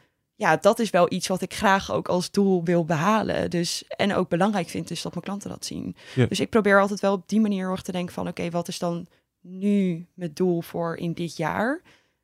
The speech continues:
Speaker 1: En wat komt daar dan onder vallen en wat heeft dan prioriteit?" Ja, sommige
Speaker 2: Ja.
Speaker 1: dingen zijn wel echt belangrijker dan.
Speaker 2: Ja, ja, ja. Nou, ik denk dat dat heel goed is inderdaad om dat, eh, de, te benoemen. Want inderdaad, eh, gewoon even wat doelen opschrijven,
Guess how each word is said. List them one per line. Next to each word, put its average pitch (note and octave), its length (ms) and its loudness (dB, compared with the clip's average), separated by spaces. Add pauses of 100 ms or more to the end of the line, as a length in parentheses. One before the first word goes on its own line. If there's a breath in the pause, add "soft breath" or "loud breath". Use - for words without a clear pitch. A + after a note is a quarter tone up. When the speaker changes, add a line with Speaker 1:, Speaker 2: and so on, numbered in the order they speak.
(180)
Speaker 1:
En F3 180 0
wat E3+ 180 -2
komt F3+ 180 -4
daar E3+ 140 0
dan E3+ 120 -2
onder E3+ 220 -2
vallen F#3 300 0
en D#3+ 200 -2
wat F3 200 -2
heeft F3+ 180 -4
dan E3+ 120 -6
prioriteit?" E3 640 -6
Ja, - 100 -10
sommige E3+ 300 -6
Speaker 2:
Ja. A#2+ 60 2
Speaker 1:
dingen - 160 0
zijn - 140 -6
wel - 120 -8
echt - 220 -12
belangrijker E3 640 -6
dan. - 320 -12
Speaker 2:
Ja, C3+ 280 10
ja, A2+ 140 8
ja. A#2+ 200 10
Nou, A#2 180 10
ik A2 80 -2
denk A2 320 6
dat A2+ 120 8
dat G#2+ 120 8
heel G2+ 160 8
goed - 180 4
is G2 80 -2
inderdaad F#2 380 6
om G2 80 4
dat, G2 260 2
eh, F#2 60 4 (100)
de, - 220 2
te - 120 0
benoemen. F#2+ 460 8
Want F#2+ 160 6
inderdaad, F2+ 420 4
eh, F2+ 460 6
gewoon F#2 220 2
even F2+ 220 4
wat F2+ 120 4
doelen F#2+ 200 10
opschrijven, F#2 580 4